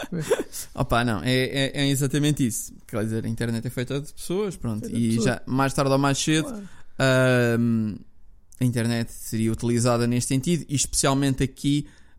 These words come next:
Speaker 1: ah, as redes sociais, não é? Que é,
Speaker 2: Sim.
Speaker 1: no fundo, afunilando aqui um bocadinho,
Speaker 2: Exatamente.
Speaker 1: é isso que nós, que nós estamos aqui a falar.
Speaker 2: Uhum.
Speaker 1: Ahm, olhando um bocadinho para trás, ah, este,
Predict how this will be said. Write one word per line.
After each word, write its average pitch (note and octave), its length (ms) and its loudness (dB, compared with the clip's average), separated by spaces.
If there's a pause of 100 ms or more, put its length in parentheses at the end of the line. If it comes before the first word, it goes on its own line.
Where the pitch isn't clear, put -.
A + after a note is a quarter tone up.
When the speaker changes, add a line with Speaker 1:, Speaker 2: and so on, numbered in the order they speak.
Speaker 1:
ah, A#2+ 340 2
as A2 100 -4
redes - 260 -4
sociais, A2+ 480 -4
não A2 160 -4
é? B2+ 80 -8
Que - 120 -4
é, - 20 2
Speaker 2:
Sim. A2+ 60 2
Speaker 1:
no A2+ 60 0
fundo, A2+ 480 -2 (600)
afunilando C3 640 4
aqui C3 140 0
um B2+ 60 2
bocadinho, C3 340 2
Speaker 2:
Exatamente. B2+ 200 4
Speaker 1:
é B2+ 40 4
isso - 180 0
que - 100 -6
nós, A#2 280 0 (240)
que - 100 -6
nós A#2 140 0
estamos A2 240 -4
aqui A2 180 -6
a A2 40 -8
falar. - 360 -10
Speaker 2:
Uhum. A#2 300 -8 (360)
Speaker 1:
Ahm, C3 920 4 (400)
olhando G#3+ 280 2
um G#3 40 2
bocadinho D#3 360 4
para C3 140 2
trás, B2+ 720 0 (520)
ah, A#2+ 500 4
este, C#3 200 -2